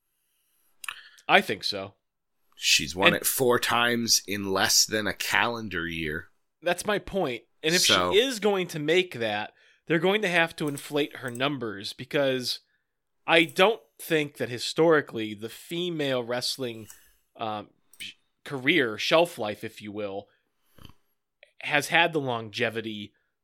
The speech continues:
Speaker 1: of the male talent. Not to say that
Speaker 2: Mm-hmm.
Speaker 1: it couldn't happen, but I kinda feel like they're going to catapult her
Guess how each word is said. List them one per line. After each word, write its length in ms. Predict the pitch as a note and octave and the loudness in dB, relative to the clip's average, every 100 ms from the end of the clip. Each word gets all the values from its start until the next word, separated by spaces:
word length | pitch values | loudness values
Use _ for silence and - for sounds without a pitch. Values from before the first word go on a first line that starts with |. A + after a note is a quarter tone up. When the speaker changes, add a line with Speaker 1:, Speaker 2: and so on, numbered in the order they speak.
| _ _ | _ _
Speaker 1:
of 160 | B2+ B2 | -6 -6
the 80 | B2 | -8
male 320 | A2+ B2 A2 | -4 -4 -4
talent. 440 | - D#3+ C#3+ A2 | -8 -8 -6 -6
Not 160 | B2 A3 | -4 -4
to 60 | D#4 | -2
say 200 | C#4 C4+ | -4 -2
that 80 | A3 | -2
Speaker 2:
Mm-hmm. 60 | |
Speaker 1:
it 100 | - | -2
couldn't 260 | - A#3+ D3 | -2 -2 -2
happen, 480 | A2 F#2 - E2+ G#2 _ _ _ _ _ | -6 -8 -8 -12 -14 _ _ _ _ _
but 140 | C#3+ D#3+ | 2 4
I 80 | |
kinda 260 | A3 C#4 B3 | 4 2 0
feel 220 | - G#3 | -2 -2
like 180 | F#3 D3+ | -2 -2
they're 180 | D3+ E3 | -2 -2
going 300 | E3 D#3+ D3+ | -4 -8 -10
to 140 | - | -12
catapult 600 | C#3 D#3 D3 C#3+ C#3+ C3 | -6 -4 -4 -4 -6 -6
her 400 | - C#3+ C#3 C3+ | -6 -4 -4 -6